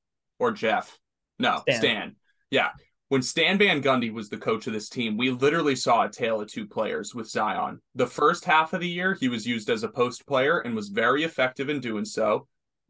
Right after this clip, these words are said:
Speaker 1: But when Stan Van Gundy said, "Fuck it,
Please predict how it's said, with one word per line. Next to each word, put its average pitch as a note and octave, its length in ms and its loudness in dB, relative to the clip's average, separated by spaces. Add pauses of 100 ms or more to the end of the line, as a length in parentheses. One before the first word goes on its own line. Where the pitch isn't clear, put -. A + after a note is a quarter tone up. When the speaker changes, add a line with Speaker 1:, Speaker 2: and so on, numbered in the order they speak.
(200)
Speaker 1:
But A2+ 100 4
when A2+ 300 0
Stan E3+ 440 0
Van F3 260 2
Gundy C3 320 2
said, G#2+ 300 -2 (380)
"Fuck D#3 240 4
it, - 200 -6